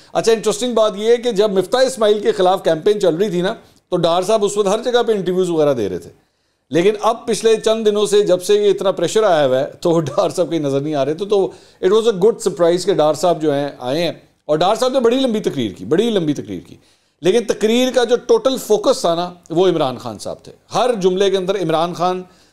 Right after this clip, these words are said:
न्याजी, इमरान खान, न्याजी, इमरान खान, इमरान खान, न्याजी, सारा का सारा उसी के ऊपर फोकस था। और बड़ी इंटरेस्टिंग उन्होंने एंगलिंग की है, ज़रा मैं आपके सामने रखता हूँ। उन्होंने कहा जी कि एक तो उन्होंने उनको चैलेंज किया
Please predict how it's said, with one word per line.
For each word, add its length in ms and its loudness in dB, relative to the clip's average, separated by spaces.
न्याजी, 440 0
इमरान 460 -4
खान, 280 -4
न्याजी, 400 0
इमरान 300 -4
खान, 260 -6
इमरान 300 -4
खान, 180 -4
न्याजी, 440 -2
सारा 280 0
का 100 0
सारा 200 0
उसी 340 -10
के 60 -4
ऊपर 120 -6
फोकस 360 -12
था। 100 -16
और 100 2
बड़ी 180 2
इंटरेस्टिंग 640 -2
उन्होंने 280 2
एंगलिंग 500 0
की 140 0
है, 200 0
ज़रा 160 0
मैं 100 0
आपके 200 -2
सामने 240 -6
रखता 240 -8
हूँ। 80 -16
उन्होंने 220 0
कहा 120 2
जी 140 -2
कि 120 0
एक 180 2
तो 80 4
उन्होंने 220 0
उनको 180 2
चैलेंज 340 0
किया 220 -2